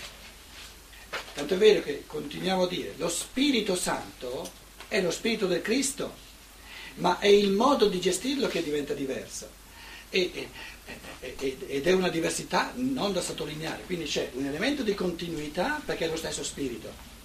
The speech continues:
lo Spirito dell'amore, lo Spirito del pensiero, Logos, eccetera. Però questo stesso spirito, il Cristo, per me, c'è una gran differenza se mi viene dato dal di fuori, "devi fare,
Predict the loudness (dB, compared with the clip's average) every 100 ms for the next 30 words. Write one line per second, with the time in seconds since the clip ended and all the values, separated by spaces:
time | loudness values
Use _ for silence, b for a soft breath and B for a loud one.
0 | -18 -20 -18 -18 -20 -20 -18 -18 -18 -14
1 | -10 -8 -8 -8 -6 -4 -2 -2 -2 -2
2 | -6 -10 -8 -6 -6 -6 -6 -6 -4 -4
3 | -4 -6 -6 -4 -4 -6 -10 -10 -12 -14
4 | -16 -16 B B B B 4 6 6 6
5 | 2 2 0 0 0 -2 -2 -2 -2 -2
6 | -2 -2 -2 -4 -6 -6 -8 -8 -8 -8
7 | B 0 0 4 4 4 0 B B B
8 | 2 4 4 6 6 6 2 0 0 2
9 | 2 0 2 2 2 -4 B B 2 4
10 | 6 4 4 4 2 0 0 -2 4 4
11 | 6 2 0 2 4 2 0 0 0 0
12 | -4